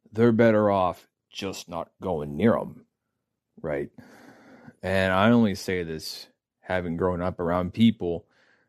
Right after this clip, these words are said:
that destroyed their lives using too much debt, right? Where they never got anywhere.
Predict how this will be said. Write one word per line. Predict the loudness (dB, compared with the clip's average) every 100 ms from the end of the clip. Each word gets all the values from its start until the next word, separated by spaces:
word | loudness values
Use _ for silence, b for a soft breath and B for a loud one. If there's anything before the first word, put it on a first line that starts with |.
| _
that | -6 -4 -4 -6 _ _ _ _ _ _ _ _ _
destroyed | -10 -8 -8 -10 -2 4 6 6 6 2 0
their | -2 -2
lives | -6 -8 -8 -10 -14 -20 _ -20 -20 -20 _ _ _ _ _ _ _ _ _
using | -14 -2 4 4 6 4 2
too | 0 -2
much | -2 -2 -6 -10
debt, | -12 -12 -14 _ _ _ _ _ _ _ _ _ _ -4
right? | 0 0 -2 _ b b b b b b _
Where | -4
they | -2 -2
never | 0 4 6 6 4
got | 4 4 4
anywhere. | 0 -2 -6 -10 -12 -14 -18 -20